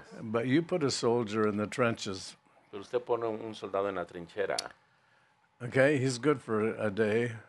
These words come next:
Speaker 2: Él está bien por un día.
Speaker 1: And if the battle g-, intensifies, it's
Speaker 2: Y si
Speaker 1: good
Speaker 2: la
Speaker 1: for two days, three days.
Speaker 2: batallas se intensifican, está bien
Speaker 1: Okay.
Speaker 2: por dos, tres días.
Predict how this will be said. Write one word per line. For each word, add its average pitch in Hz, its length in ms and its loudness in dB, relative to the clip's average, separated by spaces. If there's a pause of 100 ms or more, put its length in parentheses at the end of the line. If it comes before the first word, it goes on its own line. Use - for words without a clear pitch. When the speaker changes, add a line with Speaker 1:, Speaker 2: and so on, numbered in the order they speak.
Speaker 2:
Él 92 140 -10
está 82 760 -2 (260)
bien 80 220 -6
por 82 160 -8
un 80 120 -6
día. 80 300 -8
Speaker 1:
And 110 400 -2
if 110 180 -6
the 120 120 -4
battle 123 500 4 (220)
g-, 113 180 -4
intensifies, 104 960 0
it's 92 180 -4
Speaker 2:
Y 90 40 -8
si 95 60 -10
Speaker 1:
good 110 140 2
Speaker 2:
la 90 160 2
Speaker 1:
for 98 60 -2
two 120 260 -2
days, 110 320 2
three 110 240 -2
days. 107 320 2
Speaker 2:
batallas 95 320 2
se 92 80 -12
intensifican, 90 800 -8
está 82 340 -4
bien 82 140 -8
Speaker 1:
Okay. 123 220 4
Speaker 2:
por 73 400 -12
dos, 87 320 -4
tres 85 200 -4
días. 87 360 -8